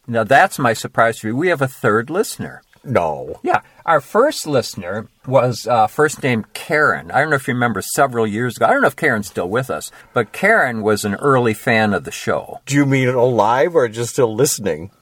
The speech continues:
Speaker 1: Uh, pardon me?
Speaker 2: Well, go ahead. I mean, you said it was still with us. I didn't know what that meant exactly.
Speaker 1: I don't either. I mean, I haven't heard from Karen in a while.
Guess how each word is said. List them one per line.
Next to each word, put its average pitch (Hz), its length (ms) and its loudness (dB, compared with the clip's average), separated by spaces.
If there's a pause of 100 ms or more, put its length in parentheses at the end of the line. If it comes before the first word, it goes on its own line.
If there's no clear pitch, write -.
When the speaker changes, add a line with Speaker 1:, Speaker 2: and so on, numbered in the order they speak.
(280)
Speaker 1:
Uh, 135 120 -12
pardon 156 280 4
me? 214 200 -2 (240)
Speaker 2:
Well, 185 220 0
go 170 220 6
ahead. 143 340 0
I 123 60 4
mean, 147 100 4
you 131 60 -4
said 139 180 0
it 110 100 -2
was 120 140 -4
still 131 240 0
with 131 260 2
us. - 240 -4
I 117 100 4
didn't 135 220 -2
know 127 120 6
what 131 180 -4
that 101 180 2
meant 127 240 2
exactly. 151 260 4
Speaker 1:
I - 20 2
don't 170 200 2
either. 147 400 2
I 127 120 4
mean, 135 120 0
I 135 80 4
haven't 160 240 -2
heard 175 220 2
from 113 160 -2
Karen 90 360 0
in 85 120 -10
a 82 60 -12
while. 78 380 -2